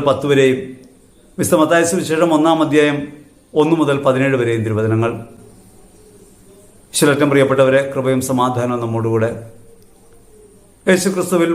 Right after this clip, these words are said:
മുദ്രിതരായവരാണ് നാം. അവനിൽ ഒന്നായി തീരാൻ വിളിക്കപ്പെട്ടവരും അയക്കപ്പെട്ടവരുമാണ് നാം. ആധുനിക കാലത്ത് യേശുക്രിസ്തു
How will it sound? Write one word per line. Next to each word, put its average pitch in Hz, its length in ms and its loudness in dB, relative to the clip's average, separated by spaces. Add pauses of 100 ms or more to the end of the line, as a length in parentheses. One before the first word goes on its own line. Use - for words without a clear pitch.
മുദ്രിതരായവരാണ് 151 960 2
നാം. 139 120 -2 (1120)
അവനിൽ 165 320 0
ഒന്നായി 175 400 2
തീരാൻ 156 260 0 (300)
വിളിക്കപ്പെട്ടവരും 143 760 -2 (640)
അയക്കപ്പെട്ടവരുമാണ് 127 840 0
നാം. 110 100 -6 (1500)
ആധുനിക 165 420 0 (100)
കാലത്ത് 151 400 0 (720)
യേശുക്രിസ്തു 160 540 -2